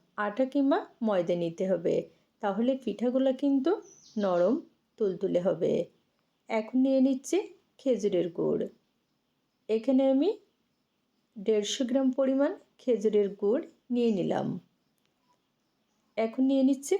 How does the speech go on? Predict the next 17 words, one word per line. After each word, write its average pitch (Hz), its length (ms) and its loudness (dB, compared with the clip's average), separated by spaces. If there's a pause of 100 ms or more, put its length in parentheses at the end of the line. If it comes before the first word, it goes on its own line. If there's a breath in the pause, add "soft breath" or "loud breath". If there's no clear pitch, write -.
(100)
পানি। 151 360 -2 (2500)
তো 269 60 0 (220)
এখানে 226 380 0 (100)
আমি 285 160 4 (240)
নরমাল 214 480 0 (100)
পানি 190 240 -2
নিয়ে 185 240 -2
নিলাম, 185 320 0 (460)
কোনো 269 200 2
রকম 277 300 0 (140)
গরম 202 460 0
পানি 269 240 2
কিংবা 202 380 0
কুসুম 202 580 -4
গরম 185 340 0
পানি 175 320 -2
না। 165 180 -2